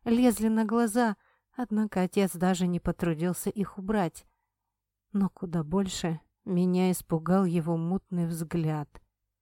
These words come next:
На миг показалось, что папа меня с трудом узнает. И я тяжело опустилась на край тахты. Осторожно приложила руку к его лбу и тут же одернула.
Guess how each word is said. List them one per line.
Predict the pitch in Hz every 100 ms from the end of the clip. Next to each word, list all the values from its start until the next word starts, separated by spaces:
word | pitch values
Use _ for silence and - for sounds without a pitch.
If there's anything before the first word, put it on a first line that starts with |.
| _ _ _ _ _ _
На | 202
миг | 180 190 -
показалось, | 170 - 156 196 185 165 - _
что | - - 208
папа | - 202 -
меня | 175 175 165 180
с | -
трудом | 180 165 165 165
узнает. | 170 170 175 175 160 - - _ _ _ _ _ _ _
И | -
я | 170 190 214
тяжело | - 180 196 220 269
опустилась | - 180 - - 226 233 -
на | 180 165
край | - 156 160
тахты. | - 160 - 139 147 - _ _ _ _ _ _ _ _ _ _ _
Осторожно | 202 - 202 262 233 240
приложила | 226 220 214 220 233 226
руку | 214 -
к | 196
его | 202 180 180
лбу | 170 220
и | 254
тут | - 208 190
же | 226
одернула. | 226 240 226 180 175 165